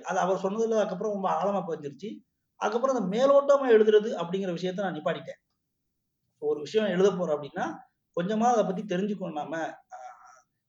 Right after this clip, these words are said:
கிண்டல்லாம் பண்ண போறோம்னாலும் கூட, நமக்கு அதுக்கு வந்து ஒரு சப்போர்ட் டாக்குமெண்ட் மாதிரி ஒண்ணு வேணும் நம்மகிட்ட. அப்படிங்கிற ஒரு நினைப்பு எனக்கு வந்து ரொம்ப ஆழமா அதுக்கப்புறம் பதிஞ்சது.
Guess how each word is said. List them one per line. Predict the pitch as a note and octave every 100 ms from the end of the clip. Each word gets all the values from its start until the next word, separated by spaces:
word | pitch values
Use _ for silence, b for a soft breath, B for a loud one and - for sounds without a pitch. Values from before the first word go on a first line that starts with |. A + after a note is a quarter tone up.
| _
கிண்டல்லாம் | - A#3 B3+ C#4 D#4
பண்ண | B3+ B3
போறோம்னாலும் | A#3 A#3 A#3 A3 A3 G#3+
கூட, | A#3 C4+ G4 - -
நமக்கு | F#3 A3 G#3+
அதுக்கு | G3 G3 G3+
வந்து | F#3+ G#3+ A3+
ஒரு | F3+
சப்போர்ட் | E3+ D#3+ G#3 F#3+
டாக்குமெண்ட் | F3+ F3 E3+ E3
மாதிரி | E3+ F3+
ஒண்ணு | E3+ D3+
வேணும் | D#3 E3+ E3+
நம்மகிட்ட. | C#3 C3+ - D3 B2+ - _ _ _ _
அப்படிங்கிற | E3+ F3 G3 F#3+
ஒரு | F3+ D#3+ D3+ C#3 C3 B2+ A#2+ - - _ _ _ _ E3+
நினைப்பு | G#3+ B3+
எனக்கு | A3+ G#3 F#3
வந்து | F#3+ A3 G#3+ -
ரொம்ப | F#3 F#3+
ஆழமா | E3+ G3+ G3+
அதுக்கப்புறம் | E3 E3+ E3+
பதிஞ்சது. | D3 D3+ D3 -